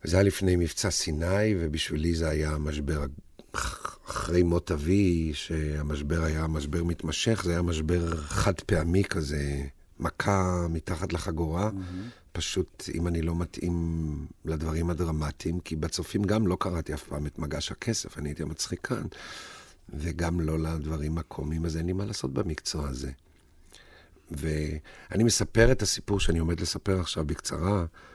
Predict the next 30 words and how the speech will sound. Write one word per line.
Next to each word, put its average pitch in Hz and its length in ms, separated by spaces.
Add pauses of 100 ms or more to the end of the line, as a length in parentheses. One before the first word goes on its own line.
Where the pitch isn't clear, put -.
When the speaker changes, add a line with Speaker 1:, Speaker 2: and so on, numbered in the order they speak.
(160)
Speaker 1:
בהצגה 80 540
שלי 82 240
מעל 80 300
ומעבר, 85 580
שמוקדשת 82 760
לאבי 82 340
בעצם, 80 440
ולקשר 78 520
של, 76 540 (200)
שלי 76 380
עם 80 100
תיאטרון 87 760
ועם 80 420 (400)
מיסטיקה, 80 500
שעוד 76 400
בטח 80 260
נגיע 73 320
לזה 76 260
במשך - 560 (600)
השיחה 82 360
הזאת. 80 260 (320)
בכל 110 160
אופן, 104 260 (1040)
אני, 87 760
אה, 80 340
בלילה, 90 460 (560)
לאחר - 180
שהחלטתי - 580
סופית 90 400
שאני 80 460